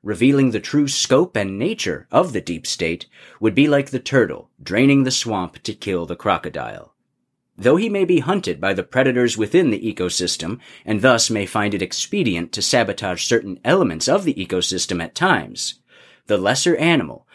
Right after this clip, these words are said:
still relies upon the relative stability of the same ecosystem as his superiors. Should a turtle be mad enough to attempt such a Pyrrhic defense, he would set the whole of the ecosystem against him.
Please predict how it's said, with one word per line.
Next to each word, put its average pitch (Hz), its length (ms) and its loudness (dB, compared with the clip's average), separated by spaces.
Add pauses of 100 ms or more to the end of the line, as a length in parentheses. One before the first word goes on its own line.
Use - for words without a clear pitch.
(160)
still 143 460 2
relies 131 520 0
upon 110 320 -4
the 98 120 -4
relative 127 420 -2
stability 120 720 0 (180)
of 95 160 -6
the 87 80 -6
same 120 460 2
ecosystem 87 880 -4
as 90 140 -6
his 85 160 -4
superiors. 82 880 -2 (720)
Should 170 300 2
a 190 60 -2
turtle 120 420 2
be 95 180 -2
mad 107 360 0
enough 123 260 0
to 117 160 -2
attempt 110 460 -2
such - 200 -2
a - 60 -4
Pyrrhic 104 460 0
defense, 87 560 -6 (360)
he 117 140 2
would 107 140 4
set - 300 0
the 107 100 2
whole 127 340 2
of 135 80 0
the 139 80 0
ecosystem 101 840 -2
against 92 520 -4
him. - 240 -12